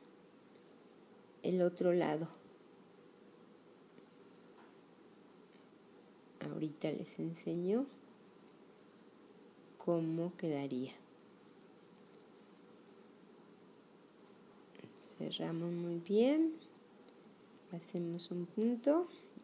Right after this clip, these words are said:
rematamos. Así quedaría unido. Ya que tengamos los dos lados unidos, lo vamos a voltear. Y así queda el bolsito de la,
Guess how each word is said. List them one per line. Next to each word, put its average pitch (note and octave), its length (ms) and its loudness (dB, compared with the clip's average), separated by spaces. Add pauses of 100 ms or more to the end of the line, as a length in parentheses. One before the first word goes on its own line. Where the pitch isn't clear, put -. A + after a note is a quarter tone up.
(120)
rematamos. G3 960 2 (2250)
Así E3 300 -8
quedaría F#3 640 4
unido. A3+ 520 6 (1900)
Ya F3 180 0
que G3+ 180 0
tengamos F#3+ 480 4
los F#3 200 4
dos F3+ 360 2
lados F#3 480 4
unidos, G3 640 4 (640)
lo - 80 -4
vamos E3+ 380 0
a F3 60 0
voltear. G3 600 6 (3750)
Y D#3 100 2
así D#3+ 300 -2
queda E3 340 0
el D#3 120 0
bolsito D3+ 520 -4
de E3+ 180 6
la, C3+ 320 -2